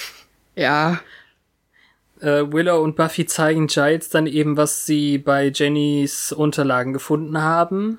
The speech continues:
Speaker 2: Ach so, ja, und da sagt jetzt eben, äh, Willow, dass sie in den schwarzen Künsten wohl schon besser ist als Giles. Der meint nämlich, er traut sich das nicht zu, dieses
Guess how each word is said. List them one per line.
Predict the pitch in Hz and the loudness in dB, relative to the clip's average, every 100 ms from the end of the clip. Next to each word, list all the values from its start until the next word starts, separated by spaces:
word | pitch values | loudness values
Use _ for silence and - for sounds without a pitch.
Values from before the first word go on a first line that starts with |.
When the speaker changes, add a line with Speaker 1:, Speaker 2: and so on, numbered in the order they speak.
| _ _ _ _ _ _ - | _ _ _ _ _ _ -8
Speaker 2:
Ach | 147 | -4
so, | - 175 | 0 0
ja, | 135 151 | 2 0
und | 143 123 | 2 2
da | 151 170 | 2 2
sagt | 147 139 135 | 2 0 2
jetzt | 143 143 | 0 0
eben, | 139 143 143 139 135 135 135 131 | -2 0 2 2 2 2 0 0
äh, | 135 131 135 | 2 0 0
Willow, | 147 139 135 | 2 2 2
dass | 135 135 | 0 -2
sie | 139 135 135 | -2 0 0
in | 139 | 0
den | 139 | -2
schwarzen | 139 139 139 - 143 | 0 -2 -2 -2 -2
Künsten | 156 156 - 143 131 | 0 0 -2 -4 0
wohl | 143 143 | 0 0
schon | - 139 | 0 0
besser | 135 170 147 | 0 0 0
ist | 135 127 | -2 -2
als | 135 131 - | -2 -2 -4
Giles. | 147 135 143 160 - | -2 2 0 -2 -2
Der | 143 147 147 | 2 2 -2
meint | 156 147 175 | -2 0 0
nämlich, | 151 143 147 143 - - - _ | 0 2 2 0 -10 -20 -20 _
er | - 139 | -4 -4
traut | - 143 143 | 2 0 0
sich | - | -6
das | - - | -6 0
nicht | 160 - - | 0 0 -2
zu, | 143 | 0
dieses | 139 131 127 127 - | 2 0 0 -4 -6